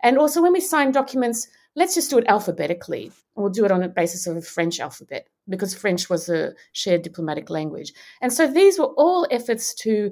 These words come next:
remove passions from, uh, negotiation, even amongst themselves. So not even talking about negotiating with Napoleon, they had to build, uh, good relations amongst themselves. And these practices in, uh, became part of this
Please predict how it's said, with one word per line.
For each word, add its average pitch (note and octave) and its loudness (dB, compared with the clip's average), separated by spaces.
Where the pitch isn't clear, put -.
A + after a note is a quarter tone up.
remove A#3 4
passions F#3 0
from, E3+ 0
uh, E3 4
negotiation, F3+ 0
even D4+ 4
amongst A#3 2
themselves. A3 2
So A3 0
not C#4 0
even G#3+ -2
talking A3+ -4
about F3+ -2
negotiating F3+ -2
with E3 -8
Napoleon, A#3+ -2
they C4 -2
had D#4+ -4
to C#4+ -6
build, A3+ 4
uh, F#3+ 6
good G#3 -2
relations F#3+ 2
amongst F3+ -4
themselves. E3+ -2
And A#3+ 2
these D4+ 2
practices A3 0
in, F#3 0
uh, E3 4
became A#3 -2
part A3+ 4
of F#3 0
this F#3 -4